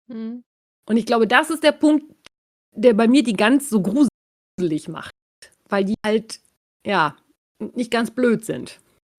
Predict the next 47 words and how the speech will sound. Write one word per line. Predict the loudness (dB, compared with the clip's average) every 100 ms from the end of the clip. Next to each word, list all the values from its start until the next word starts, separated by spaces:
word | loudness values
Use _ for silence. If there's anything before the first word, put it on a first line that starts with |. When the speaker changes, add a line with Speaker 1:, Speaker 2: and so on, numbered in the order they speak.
| _ _ _ _ _
Speaker 2:
Und | -2
sowas | 0 0 2
würde | 0
man | 2 -2
von | 0 -2
so | -2
einem | 0 2 0 -4 _ _ -14
Spinnentier, | -10 2 4 4 2 -2 -2 -2 -6 -12 _ _ -8
sag | -8
ich | -8
jetzt | -12 -8
mal | -6 -6
in | -8
Anführungszeichen, | -8 -8 -8 -8 -10 -10 -16 -20 -20 _ _ -4
per | 0 2
se | 0
erstmal | 0 -2 0 2
nicht | 2 0
erwarten. | -2 -4 -8 -12 -16 _ _ _ _ -20 -14
Speaker 1:
Ja, | -6 -6 -6
wie | -6
gesagt, | -4 -4
ich | -4
weiß | -4
nicht, | -6 -16 _ _ _ -10
hab | -8
ich, | -8 -12 -10
wie | -8
gesagt, | -4 -6 -6 -12 -12
ich | -12 -8
bin | -6 -2 0
wahrscheinlich | 0 -2 -2
eher | 0
bei | 0
Gottesanbeterin, | 0 -4 -6 -6 -6 -6 -6 -10 _ -12
die | -12
ist | -8
vielleicht | -6 -6 -8
auch |
nicht | -10
ganz | -8 -6
so | -6
widerlich | -6 -6
wie | -6
eine | -8
Spinne, | -6 -4 -4
aber | -6 -10 -12